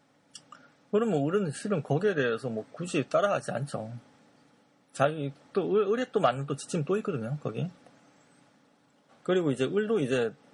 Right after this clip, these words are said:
실은 이제 그 내부적으로 조직이 또 여러 가지로 이제 좀 나뉘면서 각각 이제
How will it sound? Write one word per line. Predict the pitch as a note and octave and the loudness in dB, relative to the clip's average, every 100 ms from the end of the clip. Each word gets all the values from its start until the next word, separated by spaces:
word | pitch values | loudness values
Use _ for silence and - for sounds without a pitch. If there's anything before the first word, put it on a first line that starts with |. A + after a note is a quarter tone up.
| - - | -20 -16
실은 | - F3+ E3 | -4 0 0
이제 | B2 A#2 | 0 -2
그 | - C#3+ | 4 4
내부적으로 | B2 C#3 E3 D3+ A#2+ | 4 0 0 0 -2
조직이 | - D#3+ D#3 A2+ - | 0 0 0 -4 -2
또 | A2+ G#2+ G#2+ G#2 - | -2 -2 -4 -8 0
여러 | B2+ B2 | 2 2
가지로 | C3+ B2+ A2+ | 0 0 -6
이제 | G#2+ | -6
좀 | - A#2 | -6 -2
나뉘면서 | G#2+ A2 C#3+ A#2 A2 C3+ A#2+ G#2+ - - - - | 0 2 0 -2 -2 -2 -2 -6 -12 -14 -12 -8
각각 | - C3 D3 | -6 2 2
이제 | A#2 | 2